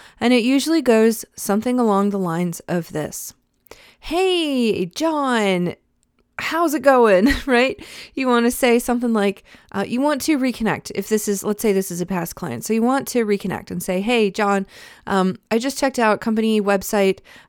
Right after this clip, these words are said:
and it looks like y'all are doing some amazing things. It was a lot of fun working with you on X Y Z project. And I just thought that I would get in touch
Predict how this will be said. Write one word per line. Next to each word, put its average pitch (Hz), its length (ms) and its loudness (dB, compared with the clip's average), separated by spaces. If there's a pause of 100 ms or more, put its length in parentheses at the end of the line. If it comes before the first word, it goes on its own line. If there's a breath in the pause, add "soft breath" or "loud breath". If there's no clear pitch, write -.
and 196 400 2
it 226 80 4
looks 254 200 -2
like 240 120 0
y'all 214 120 2
are 202 80 4
doing 196 180 2
some 185 160 -4
amazing 175 400 -2
things. 143 360 -8 (100)
It 247 120 4
was 220 160 2
a 208 40 2
lot 240 240 -2
of 233 100 -2
fun 214 200 0
working 196 300 -2
with 190 160 -4
you 180 280 0 (320 loud breath)
on 180 540 0
X 185 200 -6
Y 175 120 0
Z 175 140 -4
project. 170 600 -6 (440 loud breath)
And 190 300 0
I 208 100 0
just 269 440 -2
thought 190 360 0
that 185 180 -2
I 175 60 0
would 170 140 -2
get 202 140 -2
in 226 60 -2
touch 180 420 -6